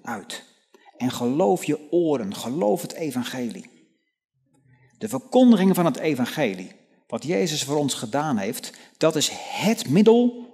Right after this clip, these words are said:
om zekerheid te krijgen. Er is geen andere weg. Waarom preken wij hier elke zondag het evangelie?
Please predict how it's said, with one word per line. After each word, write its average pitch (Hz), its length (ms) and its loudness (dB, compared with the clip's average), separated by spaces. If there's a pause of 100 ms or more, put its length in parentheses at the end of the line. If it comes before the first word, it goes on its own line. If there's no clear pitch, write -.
om 123 200 -2
zekerheid 110 680 -4
te - 80 -16
krijgen. - 460 -14 (420)
Er 139 240 -6
is 190 220 -2
geen 156 320 -4
andere 117 360 -2
weg. - 400 -6 (2250)
Waarom 180 580 0 (220)
preken 156 340 0
wij 135 120 2
hier 127 260 0
elke 175 340 -2
zondag 165 560 0 (400)
het 127 140 -8
evangelie? 127 680 -4